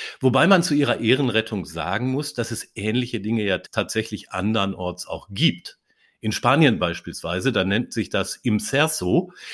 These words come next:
und da werden tatsächlich Rentner staatlich gefördert,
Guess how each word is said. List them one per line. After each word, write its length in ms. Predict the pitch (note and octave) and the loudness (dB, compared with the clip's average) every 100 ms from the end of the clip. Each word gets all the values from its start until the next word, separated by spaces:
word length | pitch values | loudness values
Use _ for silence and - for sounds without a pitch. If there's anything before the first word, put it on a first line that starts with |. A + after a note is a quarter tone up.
| - | -10
und 160 | - G#2+ | -4 0
da 140 | G2+ | 2
werden 240 | G#2+ C3+ C3 | 4 2 0
tatsächlich 760 | B2 - A2+ - B2+ B2 - _ | -4 -2 -4 -4 -4 -6 -10 _
Rentner 600 | - F#2+ B2 E3 D3 C#3+ _ - | -2 0 0 0 0 -2 _ -10
staatlich 640 | - - G2+ - B2+ - | -4 0 0 0 -6 -8
gefördert, 920 | - - F2+ F2 A2+ D3+ F3+ F3+ - | -12 -6 0 2 4 4 2 2 -10